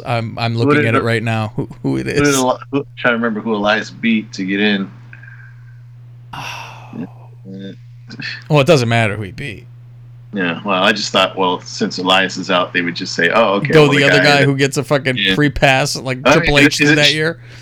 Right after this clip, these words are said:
Speaker 2: is it Shelton Benjamin?
Speaker 1: Um, no, that's what I thought it was gonna be, but I'm like, "What a fucking whack thing! You gotta beat him twice now."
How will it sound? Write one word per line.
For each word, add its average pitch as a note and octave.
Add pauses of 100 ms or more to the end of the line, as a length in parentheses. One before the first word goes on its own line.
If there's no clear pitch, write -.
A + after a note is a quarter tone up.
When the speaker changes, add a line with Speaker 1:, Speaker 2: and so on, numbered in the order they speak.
(160)
Speaker 2:
is C#3+
it C#3
Shelton C3+
Benjamin? B2+ (800)
Speaker 1:
Um, C3+
no, C3+
that's C3+
what A#3
I D#3
thought C3+
it C#3
was D3
gonna D#3+
be, D#3
but D#3
I'm C#3+
like, C#3
"What B3
a C4+
fucking C3+
whack A2+
thing! G#2+
You G2+
gotta G#2+
beat A2
him G#2
twice A2+
now." B2+